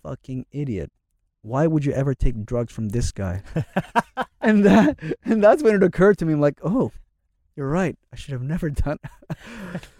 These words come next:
Speaker 1: Uh, yeah.
Speaker 2: He's a fucking hero, isn't he?
Speaker 1: Yeah, man.
Speaker 2: He is a fucking hero.
Speaker 1: You live and you
Speaker 2: Um,
Speaker 1: learn.
Speaker 2: you were telling me on the plane the other day, myself and Gus and his band shared a flight over from Manchester to Dusseldorf,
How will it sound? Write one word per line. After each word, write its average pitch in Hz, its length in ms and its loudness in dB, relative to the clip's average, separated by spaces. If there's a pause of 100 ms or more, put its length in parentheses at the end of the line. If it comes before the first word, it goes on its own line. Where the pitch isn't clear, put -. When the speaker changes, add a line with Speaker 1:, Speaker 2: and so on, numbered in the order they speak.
(1400)
Speaker 1:
Uh, 180 720 6
yeah. 135 100 6
Speaker 2:
He's 127 140 4
a 120 60 4
fucking 151 320 0
hero, 143 360 4
isn't 120 160 0
he? 98 80 -4
Speaker 1:
Yeah, 147 300 2
man. 127 260 -2
Speaker 2:
He 120 60 2
is 110 100 -2
a 107 60 -6
fucking 117 320 -6
hero. 107 260 2
Speaker 1:
You 101 80 4
live 143 140 6
and 156 120 6
you 151 60 4
Speaker 2:
Um, 151 60 4
Speaker 1:
learn. 139 440 -2
Speaker 2:
you 175 200 4
were 160 80 6
telling 135 340 4
me 127 140 4
on 117 100 4
the 110 80 2
plane 123 340 2
the 110 120 4
other 101 140 0
day, 104 300 4
myself 101 460 0
and 101 100 0
Gus 98 320 0
and 95 160 0
his 92 140 2
band 98 280 -2
shared 98 260 -2
a 87 40 -4
flight 98 320 -2
over 90 260 0
from 95 200 -4
Manchester 90 640 0 (420)
to 85 360 0
Dusseldorf, 90 600 0